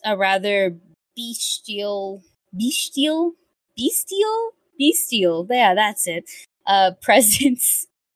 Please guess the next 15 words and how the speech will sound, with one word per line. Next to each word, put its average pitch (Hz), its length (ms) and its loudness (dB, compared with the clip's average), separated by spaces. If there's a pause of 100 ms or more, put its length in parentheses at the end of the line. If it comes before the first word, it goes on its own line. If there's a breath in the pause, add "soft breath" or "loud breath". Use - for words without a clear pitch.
(160)
upon 180 640 -6 (100)
Yue. 170 320 -8 (640)
I - 40 0
won't 240 200 2
say 240 180 4
feral. 165 640 2
She's - 200 -10
quite 190 340 -2
con-, 185 160 -10 (180)
she's - 200 -12
quite 185 280 -4
tame, 175 360 -14 (240)
but 151 540 0 (300)
that 175 360 -2
is, 160 640 -4